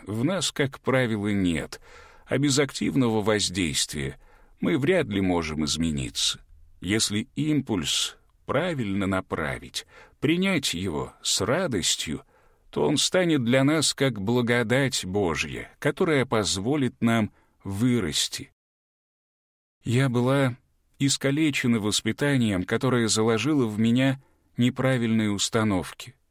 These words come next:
честно призналась Диана, но сказанное её нисколько не смутило. Напротив, её лицо светилось радостью от осознания великой истины. «Но теперь я обязательно буду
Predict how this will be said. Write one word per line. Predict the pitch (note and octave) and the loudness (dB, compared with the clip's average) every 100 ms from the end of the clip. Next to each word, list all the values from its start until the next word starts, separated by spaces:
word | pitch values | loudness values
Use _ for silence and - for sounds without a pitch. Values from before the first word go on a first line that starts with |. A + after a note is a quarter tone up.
| _ _ - | _ _ -6
честно | - C3+ - G2+ | 0 0 0 -2
призналась | F2 F#2+ F#2 G#2+ A2 E2 - - | -2 -2 0 2 0 0 -4 -6
Диана, | G2 G2+ A2 D4+ G#2 - _ _ _ _ - | -4 0 2 2 0 -2 _ _ _ _ -2
но | A#2+ | 0
сказанное | A2 - G3+ D3+ C3 F#2+ D2+ | 0 0 0 2 2 2 0
её | D2 A2+ C#3 G#3 | -2 -2 0 0
нисколько | E3+ - F#3+ E3+ D#3+ | 0 0 -2 -2 -2
не | D3+ | 0
смутило. | - D3 C3+ G#2+ D#2+ B1+ - _ _ - | 0 0 0 -2 -6 -8 -14 _ _ -2
Напротив, | A2 - A#2+ D3+ B2+ C#2+ - | -2 0 -2 -2 -4 -10 -8
её | F#2 A2 C3 | -2 2 2
лицо | C3+ B2 - F3+ D#3 _ _ - | 2 2 0 0 -2 _ _ -8
светилось | - A2 A#2+ - D#3+ D3 - | -2 0 0 0 2 2 2
радостью | B2+ E3+ D#3 G2+ - - F#2+ | 2 0 0 0 0 0 0
от | F2 | 0
осознания | G2 A2+ G2+ B2 D3+ C#3 B2 | 2 2 2 2 4 4 2
великой | G#2 A2+ A2+ A2 G#2 G#2 - | 2 2 2 2 0 -4 -4
истины. | G2 D#2+ - - C#2+ C2+ _ _ _ _ _ - | -4 -2 -2 -2 -6 -6 _ _ _ _ _ -2
«Но | A2 A2+ | 0 0
теперь | - D3 C#3 | -2 0 2
я | A#2+ | 0
обязательно | A#2+ B2+ A#2 D#3+ C#3 C3 A#2+ | 2 0 2 0 2 2 2
буду | B2+ D3 | 0 0